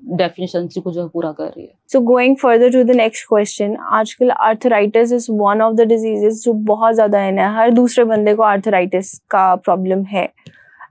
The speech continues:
Speaker 2: And it is said कि it cannot be cured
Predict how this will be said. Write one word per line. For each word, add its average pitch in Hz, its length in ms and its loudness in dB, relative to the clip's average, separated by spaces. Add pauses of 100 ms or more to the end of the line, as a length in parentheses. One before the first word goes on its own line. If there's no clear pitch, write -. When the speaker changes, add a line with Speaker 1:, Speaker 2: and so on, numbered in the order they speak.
Speaker 2:
And 226 320 0
it 233 80 -2
is 247 180 0
said 233 160 2 (120)
कि 240 180 4 (200)
it 240 40 -6 (120)
cannot 220 320 2 (160)
be 254 240 0
cured 170 340 0